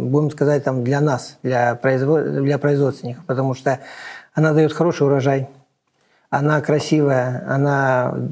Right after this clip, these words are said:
продажи хорошие. Это для нас основная вещь. Потому что не будет урожая, для, это не частное подворье, да? Не будет урожая, не будет, конечно, бизнеса.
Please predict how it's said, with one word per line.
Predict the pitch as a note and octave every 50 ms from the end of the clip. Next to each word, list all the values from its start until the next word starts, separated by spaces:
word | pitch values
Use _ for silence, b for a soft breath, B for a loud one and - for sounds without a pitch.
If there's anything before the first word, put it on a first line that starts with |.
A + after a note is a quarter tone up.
| D3+ - -
продажи | - D3 C#3+ C#3 D3 C#3 B2 C3 B2
хорошие. | - B2+ B2 B2 B2 - - B2 A#2+ - b b b -
Это | C#3+ C3 - D3+
для | C#3 D3 D3+
нас | D#3+ D#3+ D3+ -
основная | C3+ - - C3+ C3+ C#3 C3 A#2+
вещь. | A2+ G#2+ - - - - _ b b b b b b _
Потому | - B2 - D3+ D#3 D3+
что | D3 - D3+
не | D3+ E3
будет | D#3+ E3+ E3+ E3+
урожая, | E3+ D#3 D#3+ D#3 D3 G3 G3+ F#3 D3+ C3+
для, | B2+ C3 C3+ C3 C3+ C3+ C3+ C3 C3 C3 C3 C3 C3+ C3+ - -
это | - C#3+ C3 D3+ D3
не | D3+ D3+ D3+ D3
частное | - - E3 C#3+ - - C3 C3 B2+ B2+
подворье, | - B2+ B2 B2+ B2+ B2 A#2+ A#2 A#2
да? | B2+ C#3+ D3+ D3 B B B B B -
Не | D3
будет | C#3+ D#3 C#3+ -
урожая, | D#3 D3+ D#3 C#3+ D3+ F3+ E3+ D#3 C#3 B2+ A#2+ B2+ C3
не | C3+ C3+ C3+
будет, | B2+ C#3 C#3 C3 C3
конечно, | - C3 B2 B2 B2+ - - C3 B2+ B2 B2+ B2 A#2+ - A2+ C3
бизнеса. | B2+ C3 B2+ A#2+ - - - -